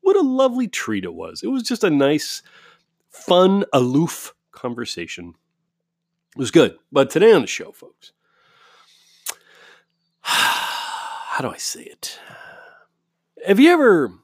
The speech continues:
bought a game? <laughs> Have you ever bought a game <laughs> and you get that game home and you, you're so excited? You're so excited to play that game and you wanna play that game. It's called Gloomhaven.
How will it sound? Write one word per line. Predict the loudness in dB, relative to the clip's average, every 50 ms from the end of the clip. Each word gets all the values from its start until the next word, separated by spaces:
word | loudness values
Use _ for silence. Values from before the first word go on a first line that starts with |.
| _ _ _ _ _ _ _ _ _ _ _
bought | -20 -14 _ -2 -2 0 0 -2
a | -4
game? | -6 -6 -4 -4 -2 -2 -4 -4 -4 -6 -8 -10 -14 _ _
<laughs> | -20 -20 -20 -20 -20 -20 -20 -20 -20 -20 -20 -20 -20 -20 -20 -20 -20 -20 -20 -6 -2
Have | -2 0 2
you | 2
ever | 2 4 4 4
bought | 2 2 0 0
a | -4
game | -4 -2 -2 -2 -2 -2 -2 -2 -4 -6 -10 _ -4
<laughs> | -4 -4 -4 _ -12 -12 -12 _ -18 -18 -18 _ _ _ -18 -16 -14 -10 -6 -4 -4 -4 -2 -2
and | 0 0
you | 0
get | -2 -2 -2 0
that | 0 -2 0 0 4
game | 6 6 8 8 8
home | 6 6 4 4 2 2 0 0 -2 -4 -8 -12 -18 -20 -20 -20 -20 -20 _ _ _ _ 4
and | 4 4 6 4
you, | 4 2
you're | 2 2 0 0
so | 0 0 -2 -2 -2 -4 -4 -6 -6
excited? | -4 -2 0 0 0 -2 -4 -6 -6 -8 -8 -10 -14 _ _ _ _
You're | -10 -8 -6
so | -4 -4 -4 -2 -2 -2 -2 -2
excited | -4 -4 -4 -4 -4 -4 -4
to | -6 -8
play | -8 -6 -6 -4
that | -4 -6 -8 -8 -8
game | -8 -6 -6
and | -4 -2
you | 2 4
wanna | 6 6 6 4
play | 2 0 -2 0 0 0
that | 0 -2 -4 -4 -4
game. | -2 0 0 0 -2
It's | -4 -6
called | -6 -6 -6 -6
Gloomhaven. | -6 -6 -6 -6 -8 -12 -18 -20 -20